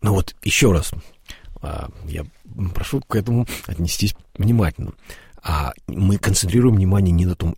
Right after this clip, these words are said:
возможно или невозможно. Это не наш вопрос.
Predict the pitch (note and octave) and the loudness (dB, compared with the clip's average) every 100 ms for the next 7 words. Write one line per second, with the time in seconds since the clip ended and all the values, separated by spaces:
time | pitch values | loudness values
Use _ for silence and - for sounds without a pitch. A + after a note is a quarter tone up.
0 | - F2+ F#2 G2 G2+ F#2 E2+ E2+ E2+ D2+ | -4 -2 0 2 4 4 4 2 0 -2
1 | D2+ D#2+ D2 - - - - - G2+ F#2+ | -4 -8 -8 -10 -18 -10 -6 -4 -2 0
2 | F#2 E2+ E2+ - E2 - - E2+ - | 0 0 -2 -4 -4 -4 -6 -8 -10